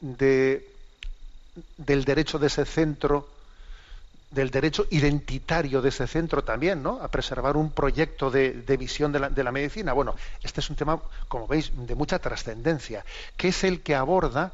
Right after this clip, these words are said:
Federico de Montalvo, eh, como he dicho antes, profesor de Derecho Constitucional, presidente del Comité de Bioética de España,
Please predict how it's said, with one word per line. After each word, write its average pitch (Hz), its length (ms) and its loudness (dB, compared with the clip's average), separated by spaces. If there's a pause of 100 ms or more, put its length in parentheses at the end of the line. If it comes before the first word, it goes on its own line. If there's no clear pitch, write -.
(200)
Federico 135 500 -2
de 143 100 0
Montalvo, 143 640 0 (1500)
eh, 123 320 -2 (160)
como 123 180 -6
he 120 40 -6
dicho 135 200 -2
antes, - 320 -4
profesor - 400 -4
de 131 60 0
Derecho 131 260 -2
Constitucional, 135 640 -2
presidente 139 560 0
del 135 140 2
Comité 131 280 -2
de 135 120 4
Bioética 139 420 0
de 147 80 0
España, 139 440 0